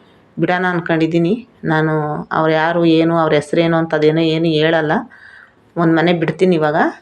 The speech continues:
ಇನ್ನೊಂದ್ ಮನೆ ಮಾತ್ರ ಮಾಡ್ಕೊಂತೀನಿ. ಇದೊಂದ್ ಮನೆ ಮತ್ತೆ ಇನ್ನೊಂದ್ ಮನೆ ಯಾವ್ದಾದ್ರು ನೋಡ್ಕೋಬೇಕು ನಾನು. ಯಾಕಂದ್ರೆ ನನಗೆ ಕೆಲ್ಸಕ್ ಹೋಗತ್ತವ ಮುಖ ಊದಿಸ್ಕೊಳ್ಳೋದು ಅವೆಲ್ಲ ನನ್ಗೆ ಇಷ್ಟ ಆಗ್ತಿಲ್ಲ. ನನ್ ಮನ್ಸ್ ಯಾಕೋ ಒಪ್ತಾ ಇಲ್ಲ ಅಲ್ಲಿ ಕೆಲ್ಸ ಮಾಡಕ್ಕೆ. ಅದಕ್ಕೆ ನಾನು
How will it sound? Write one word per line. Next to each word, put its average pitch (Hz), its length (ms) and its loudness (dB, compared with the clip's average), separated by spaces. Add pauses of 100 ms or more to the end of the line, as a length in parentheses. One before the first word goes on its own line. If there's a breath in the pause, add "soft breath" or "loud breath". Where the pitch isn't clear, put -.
(120)
ಇನ್ನೊಂದ್ 175 360 0
ಮನೆ 170 180 0
ಮಾತ್ರ 160 340 0
ಮಾಡ್ಕೊಂತೀನಿ. 156 760 -4
ಇದೊಂದ್ 165 300 0
ಮನೆ 170 180 2
ಮತ್ತೆ 165 280 0
ಇನ್ನೊಂದ್ 165 240 0
ಮನೆ 165 140 2
ಯಾವ್ದಾದ್ರು 156 400 -2
ನೋಡ್ಕೋಬೇಕು 156 580 -2
ನಾನು. 160 360 -6 (340 loud breath)
ಯಾಕಂದ್ರೆ 196 340 0
ನನಗೆ 196 340 0
ಕೆಲ್ಸಕ್ 208 400 0
ಹೋಗತ್ತವ 190 440 0 (600 loud breath)
ಮುಖ 175 180 -2
ಊದಿಸ್ಕೊಳ್ಳೋದು 175 880 0 (360)
ಅವೆಲ್ಲ 170 260 2
ನನ್ಗೆ 165 240 -2
ಇಷ್ಟ 156 220 -6
ಆಗ್ತಿಲ್ಲ. 170 420 -2 (220)
ನನ್ 160 200 -2
ಮನ್ಸ್ 165 240 0
ಯಾಕೋ 170 200 2
ಒಪ್ತಾ 165 380 0
ಇಲ್ಲ 170 160 -2
ಅಲ್ಲಿ 160 120 -2
ಕೆಲ್ಸ 147 260 -6
ಮಾಡಕ್ಕೆ. 165 380 -2
ಅದಕ್ಕೆ 160 280 0
ನಾನು 165 540 -2